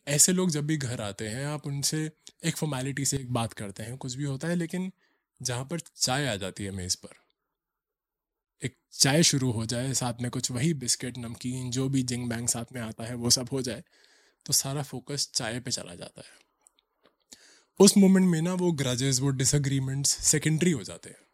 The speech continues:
अब सोचिए ना, ज़िंदगी में ऐसा कितनी बार होगा कि आपकी personal या professional, professional life में कोई ना कोई ऐसा होगा कि जिससे आप शायद completely agree नहीं करते, लेकिन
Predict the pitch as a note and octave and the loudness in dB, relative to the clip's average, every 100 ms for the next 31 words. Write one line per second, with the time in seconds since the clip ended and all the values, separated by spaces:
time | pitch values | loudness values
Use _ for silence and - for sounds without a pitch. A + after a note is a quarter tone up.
0 | _ _ _ _ _ - - - - C#3+ | _ _ _ _ _ -20 -20 -20 -8 2
1 | C#3 E3+ G#3+ F3+ C3 B2+ D3 F3 F#3+ F#3 | 6 8 8 8 4 2 6 8 8 8
2 | C#3+ D#3 E3+ - D3 D#3+ F#3 - - D#3 | 6 2 -2 -2 2 4 2 0 -2 4
3 | F#3 F#3+ E3+ D3 B2 B2+ D3 F3 D#3 C#3+ | 6 8 6 2 -4 -4 -4 -2 -2 -4
4 | - F#3 F#3+ - - _ F3+ F#3+ G#3+ A3 | -4 -4 -6 -16 -20 _ 2 4 4 2
5 | G#3 F3 - C#3 E3 E3 - E3+ E3+ F3 | 0 -2 -2 -2 -4 -8 -4 0 2 2
6 | G3+ G3+ C3 B2+ C#3+ A3+ F3 F3 F#3+ G3 | 2 2 0 -2 -8 -6 -2 -2 0 0
7 | G3 F#3+ F3+ F3+ D#3 F3+ G3+ G3+ - - | 2 2 2 2 0 -4 -4 -6 -12 -20
8 | - _ - D#3 - F#3 F#3 - E3 E3 | -20 _ -2 2 2 2 -2 -4 -4 -4
9 | E3 - C#3 D#3 D3+ G3 - C3 A#2 C3 | -8 -10 -10 -10 -10 -12 -12 -10 -6 -4
10 | C#3 G2+ G#2+ - E2+ - - _ _ _ | -4 -6 -12 -16 -18 -20 -20 _ _ _
11 | _ - - _ _ _ _ _ _ _ | _ -20 -20 _ _ _ _ _ _ _
12 | _ - A#2+ A#2+ C3+ C3 B2+ A#2+ | _ -10 -8 -6 -6 -8 -10 -14